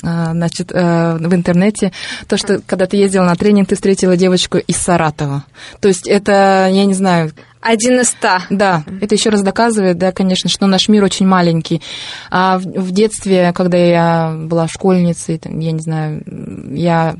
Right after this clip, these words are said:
Speaker 1: читала только в книжках о, там, о странах, о разных, и думала, это так далеко и непостижимо. Сейчас с возрастом я понимаю, что на самом деле это всё только рамки наш-, э, мышления.
Speaker 2: Которые существуют в нашей голове.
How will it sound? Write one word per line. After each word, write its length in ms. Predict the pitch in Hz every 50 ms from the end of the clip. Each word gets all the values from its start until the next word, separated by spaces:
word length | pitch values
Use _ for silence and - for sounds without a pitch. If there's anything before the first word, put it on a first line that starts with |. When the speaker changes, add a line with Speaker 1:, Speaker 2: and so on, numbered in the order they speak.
| 175 -
Speaker 1:
читала 440 | - 185 - - 180 180 175 170
только 260 | 170 - 165 160 - 156
в 60 | -
книжках 580 | - 180 185 185 - - - 170 160 - - - _
о, 220 | - 165 160 160
там, 240 | 156 - 156 156 156
о 60 | 160
странах, 560 | - - - - 165 165 165 160 160 151 - -
о 100 | 165 160
разных, 460 | 160 160 160 160 160 160 151 - - -
и 180 | 165 165 165
думала, 380 | 156 160 165 165 165 160 160 - - - - - - - -
это 160 | - 196 196 -
так 180 | 190 185 196
далеко 760 | 185 208 202 190 202 180 - - 220 240 262 254 247 240 240 -
и 80 | 214
непостижимо. 1040 | 208 202 196 - 190 180 - - 202 202 185 190 208 240 254 254 240 220 214 208 208 - - - - - - -
Сейчас 240 | - - 220 208
с 80 | - -
возрастом 420 | 220 233 226 214 208 202 - 208
я 140 | 196 196 190
понимаю, 500 | 180 202 196 196 196 202 202 196 190 185
что 400 | 175 - - 190 185 185 170 - - _ _
на 140 | - 180 175
самом 400 | - - 208 214 220 214 208 202
деле 460 | 190 202 202 190 185 185 175 170 - _ _ _ _ _ _ _ -
это 300 | - 180 180 180 185 175
всё 520 | - - - 214 208 208 202 196 190 185 - 180 175
только 300 | 196 185 185 - 190 190
рамки 420 | 196 202 214 214 - - 180 175 175
наш-, 360 | - 185 185 180 175 - -
э, 340 | 170 180 175 175 175 175 175
мышления. 300 | 175 180 175 240 226 208
Speaker 2:
Которые 240 | - - - -
существуют 380 | 165 160 - - 151 269 240 247
в 20 |
нашей 200 | 233 226 226 240
голове. 360 | 214 220 220 226 220 214 202